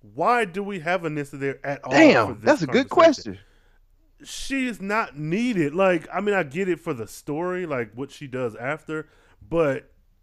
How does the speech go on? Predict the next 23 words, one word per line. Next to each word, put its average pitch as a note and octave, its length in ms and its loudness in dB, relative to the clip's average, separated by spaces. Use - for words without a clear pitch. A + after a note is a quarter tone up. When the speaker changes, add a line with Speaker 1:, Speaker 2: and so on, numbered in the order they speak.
Speaker 1:
this F3 220 -8
should A#3+ 140 -8
have G3 80 -10
been E3+ 140 -2
something D#3 300 -8
that B2 100 -4
Jefferson B2 420 -8
kept B2+ 280 -10
to A#2 80 -16
himself, A2+ 760 -6
or D#3 180 -6
at D3+ 160 -4
the C3 80 -6
very B2+ 220 -4
Speaker 2:
Lynn. B2 280 4
Speaker 1:
least, F#2+ 180 -6
only D3+ 280 -4
told A#2+ 360 -6
Lynn, B2+ 540 -6
because C3 680 -4
Jennifer D3+ 540 -4
and D#3 120 -4
Anissa D#3 360 -4